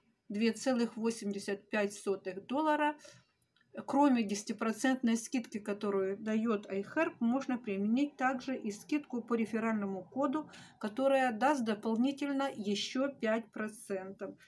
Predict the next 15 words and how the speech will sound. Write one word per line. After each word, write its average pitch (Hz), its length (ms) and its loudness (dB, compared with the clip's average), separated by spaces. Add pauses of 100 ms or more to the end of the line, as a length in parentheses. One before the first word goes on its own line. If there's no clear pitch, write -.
Все 269 200 -2
скидки 330 440 -4
будут 214 360 -2
прописаны 247 600 -4
внизу 220 540 -2
под 220 380 -4
видео. 185 680 -10 (2250)
Также 277 560 2
следующая 220 680 2
рекомендация 226 1000 2
от 254 420 -4
врача. 226 600 -4 (1040)
Это 254 400 0 (480)
уходовый 202 680 2
бренд 208 580 2